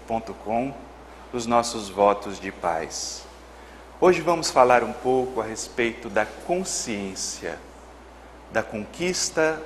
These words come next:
da consciência. Porque, nada obstante verificarmos os avanços do homem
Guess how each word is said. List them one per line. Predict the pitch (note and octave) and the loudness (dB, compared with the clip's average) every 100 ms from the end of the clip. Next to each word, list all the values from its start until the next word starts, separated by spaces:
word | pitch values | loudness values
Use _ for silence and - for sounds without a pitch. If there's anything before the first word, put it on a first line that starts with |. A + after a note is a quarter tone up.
| - | -6
da | A2+ A2+ | 0 0
consciência. | - G#2+ - G#2+ F2+ F2 - - E2+ D#2 - - - - - - - - - - | -2 -4 -4 -4 -6 -6 -8 -6 -8 -8 -16 -20 -20 -20 -20 -20 -20 -20 -20 -2
Porque, | D#3+ D3+ F3+ | -2 0 0
nada | F3 G3 | 2 2
obstante | F#3 C#3 - D#3 E3 D#3+ | 2 0 -2 -2 -2 -6
verificarmos | B2 B2 B2 A#2 - A#2+ C3 A#2+ G2+ F#2 - - - | -2 -2 -2 -8 2 4 4 2 -8 -10 -12 -14 -14
os | - G#2+ | -10 0
avanços | A2+ F#2+ A#2 D3 D#3 - G#2 F#2 - - - - - - - - | 0 2 -2 -4 -6 -10 -10 -10 -12 -14 -18 -20 -20 -20 -20 -8
do | G#2 | 0
homem | A#2 C3+ B2 G#2+ G2+ | 2 2 -2 -6 -10